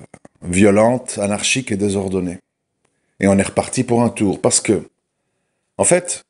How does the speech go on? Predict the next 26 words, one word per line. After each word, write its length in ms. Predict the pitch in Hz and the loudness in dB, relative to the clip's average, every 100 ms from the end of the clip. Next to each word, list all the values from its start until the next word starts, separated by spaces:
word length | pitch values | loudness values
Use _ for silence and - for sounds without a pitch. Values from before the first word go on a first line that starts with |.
| _ - | _ -14
je, 120 | 110 | -8
je 160 | 90 98 | -6 -4
voudrais 300 | 107 101 139 | -2 0 0
que 100 | 123 | 0
vous 100 | 110 | -4
compreniez 460 | 104 113 - 110 113 | -4 -6 -2 -2 -2
ceci. 360 | 98 - 90 - - _ _ _ _ _ _ _ _ _ _ _ _ _ _ - | -4 -6 -8 -12 -20 _ _ _ _ _ _ _ _ _ _ _ _ _ _ -20
Euh, 140 | - - | -20 -8
ce 180 | - - | 0 4
à 100 | 143 | 4
quoi 180 | - 147 | 4 2
on 120 | 131 | 2
assiste, 680 | 117 - 165 - - - - _ _ _ | 0 -2 -4 -4 -6 -10 -14 _ _ _
si 140 | - 113 | -2 0
je 100 | 95 | 2
veux 160 | 113 | 0
simplifier, 680 | 123 117 101 107 - 123 107 | 0 -2 -4 -8 -6 -2 -2
parce 160 | 87 82 | -4 -10
que 80 | 95 | -8
je 80 | |
sais 200 | 98 - | -6 -4
que 60 | 113 | -4
c'est 80 | 92 | -8
toujours 260 | 104 98 | -8 -8
plus 140 | 92 107 | -8 -10
compliqué, 560 | 98 90 101 - 87 | -10 -12 -10 -10 -10